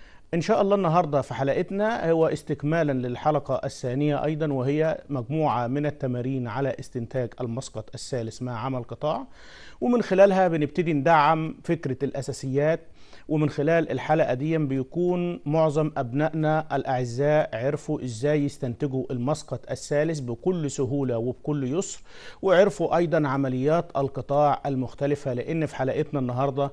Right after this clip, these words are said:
هيكون في نوع آخر من القطاعات وهو القطاع المتدرج أو ما يطلق عليه قطاع ليس على استقامة واحدة. ده في موضوع حلقتنا، وإن شاء الله إن تبقى وقت من حلقتنا هناخد جزء من الرسم التبريدي أو من خلاله،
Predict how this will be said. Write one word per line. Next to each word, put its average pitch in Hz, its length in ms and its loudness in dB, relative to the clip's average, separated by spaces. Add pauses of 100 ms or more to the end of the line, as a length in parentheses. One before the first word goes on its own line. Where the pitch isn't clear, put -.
(320)
هيكون 143 360 0
في 151 240 -2
نوع 131 320 -2
آخر 135 360 2
من 143 220 0
القطاعات 135 880 0
وهو 135 580 0
القطاع 135 680 2
المتدرج 131 760 -2
أو 147 100 4
ما 127 160 0
يطلق 147 400 -2
عليه 127 420 0 (360)
قطاع 143 420 6
ليس 139 320 0
على 117 160 0
استقامة 123 480 -6
واحدة. - 380 -12 (920)
ده 170 160 4
في 165 120 -2
موضوع 143 280 2
حلقتنا، 175 580 -2 (360)
وإن 208 200 4
شاء 220 240 4
الله 180 280 6
إن 160 100 0
تبقى 156 440 4
وقت 156 240 4
من 135 140 0
حلقتنا 151 640 0
هناخد 147 380 -2
جزء 156 260 -2
من 135 140 0
الرسم 131 320 -2
التبريدي 139 580 -4
أو 127 100 -2
من 127 160 -2
خلاله، 156 560 0